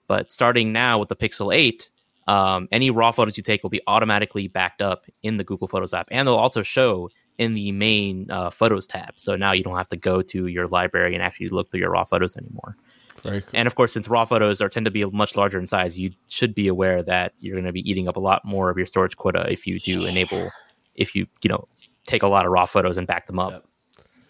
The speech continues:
Speaker 2: And finally, more, more
Speaker 1: And
Speaker 2: Gen A I.
Speaker 1: finally, we have one more generative
Speaker 2: <laughs>
Speaker 1: A I feature, this time in YouTube Music. So, um, if you have a lot of playlists and you were, you know,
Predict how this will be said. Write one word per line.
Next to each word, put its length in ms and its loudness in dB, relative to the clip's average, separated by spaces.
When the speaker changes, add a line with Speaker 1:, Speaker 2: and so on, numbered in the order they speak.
Speaker 2:
And 160 -6
finally, 640 2
more, 300 2
more 200 4
Speaker 1:
And 80 4
Speaker 2:
Gen 160 4
A 140 4
I. 260 2
Speaker 1:
finally, 460 4
we 120 2
have 120 2
one 200 2
more 80 6
generative 400 4
Speaker 2:
<laughs> 40 0
Speaker 1:
A 80 2
I 380 0
feature, 480 -6
this 140 2
time 300 2
in 120 2
YouTube 320 0
Music. 440 0
So, 480 4
um, 540 2
if 300 0
you 380 0
have 260 2
a 60 0
lot 140 0
of 100 -2
playlists 560 2
and 320 0
you 180 0
were, 340 -2
you 100 0
know, 200 0